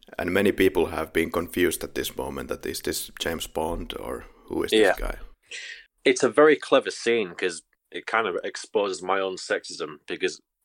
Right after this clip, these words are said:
Speaker 2: I, I just never would have
Speaker 1: <laughs>
Speaker 2: thought that a spy could be female, but I'm not alone in being fooled. It,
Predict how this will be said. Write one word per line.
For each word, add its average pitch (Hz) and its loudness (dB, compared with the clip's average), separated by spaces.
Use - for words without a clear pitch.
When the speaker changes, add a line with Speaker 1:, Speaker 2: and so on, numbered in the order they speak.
Speaker 2:
I, 85 0
I 98 4
just 98 -8
never 120 2
would - 2
have - 2
Speaker 1:
<laughs> - -20
Speaker 2:
thought - 2
that 71 -2
a - -12
spy 90 0
could - -16
be 85 -8
female, 82 -4
but 95 0
I'm 113 -2
not 127 0
alone 117 6
in 95 -8
being 92 -6
fooled. 87 0
It, 90 -8